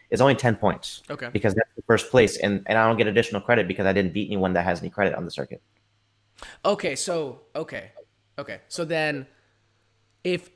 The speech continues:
Speaker 2: so I get first place at, at these comps, and then I get additional points based off of who I beat.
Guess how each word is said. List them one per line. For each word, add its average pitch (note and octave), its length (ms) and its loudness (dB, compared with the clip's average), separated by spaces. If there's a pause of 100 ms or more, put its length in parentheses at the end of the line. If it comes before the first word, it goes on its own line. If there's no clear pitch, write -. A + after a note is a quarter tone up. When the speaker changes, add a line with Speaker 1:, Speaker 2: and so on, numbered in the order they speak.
(120)
Speaker 2:
so F3 220 0
I F#3 80 6
get G#3 160 2
first G#3 220 0
place F#3 320 -2
at, D#3+ 200 2
at D3+ 140 0
these C#3+ 140 -6
comps, F3+ 360 0
and D#3+ 160 -2
then D#3 60 0
I D3+ 60 -2
get D3 160 -2
additional D#3+ 460 -4
points D#3 640 -2
based D3 380 -2
off C#3 100 -4
of B2 100 -10
who D3 200 -2
I A#2+ 80 0
beat. - 420 -14